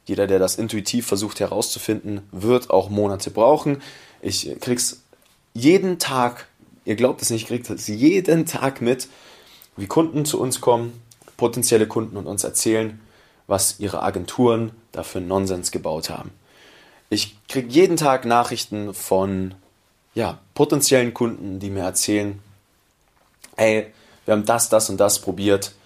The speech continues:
das hat jetzt jahrelang nicht funktioniert, Facebook-Werbung funktioniert für uns nicht, äh, das funktioniert nicht, jenes funktioniert nicht, wir müssen das so und so und so machen."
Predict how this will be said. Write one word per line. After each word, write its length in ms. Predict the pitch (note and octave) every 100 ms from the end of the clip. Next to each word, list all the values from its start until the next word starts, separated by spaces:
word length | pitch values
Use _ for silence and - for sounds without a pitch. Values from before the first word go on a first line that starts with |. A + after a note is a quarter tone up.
| _ _ _
das 200 | G2 -
hat 100 | G2
jetzt 160 | F#2 -
jahrelang 480 | G2 A2 G#2 G#2
nicht 120 | G2+ -
funktioniert, 760 | G2 G2 F#2+ F#2+ F#2+ F#2 - _ _ _ -
Facebook-Werbung 680 | A2+ - A#2 G#2+ G#2+ A2
funktioniert 500 | G#2+ G#2+ G#2 G2+ G#2
für 140 | G2 G2+
uns 180 | G2 G2
nicht, 340 | F#2+ F#2+ - _ - _ _
äh, 160 | - F2
das 260 | A#2 B2+
funktioniert 520 | - A2 - G#2 G#2
nicht, 180 | G2+ G2
jenes 280 | A#2+ D3+ C#3
funktioniert 520 | B2 A#2 - G#2+ G#2
nicht, 240 | G#2 G2+ G2
wir 60 |
müssen 240 | G2 G2 F2+
das 100 | -
so 120 | A#2
und 80 | G#2+
so 100 | G2+
und 120 | F#2
so 180 | B2 C3
machen." 400 | A#2 A2+ A2